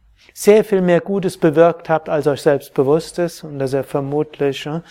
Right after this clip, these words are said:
zehn bis fünfzig, hundert Mal mehr gute Sachen gemacht habt, als ungute Sachen, hm, gemacht habt. Aber selbst wenn es anders wäre, kann man's immer noch, hm, umkehren und, hm,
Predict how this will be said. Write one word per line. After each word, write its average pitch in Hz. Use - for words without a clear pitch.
zehn 165
bis -
fünfzig, -
hundert 208
Mal 165
mehr 156
gute 196
Sachen 180
gemacht 170
habt, 156
als 135
ungute 160
Sachen, 143
hm, 160
gemacht 143
habt. 147
Aber 165
selbst 180
wenn 220
es 208
anders 180
wäre, 151
kann 156
man's 147
immer 151
noch, 135
hm, 151
umkehren 143
und, 135
hm, 165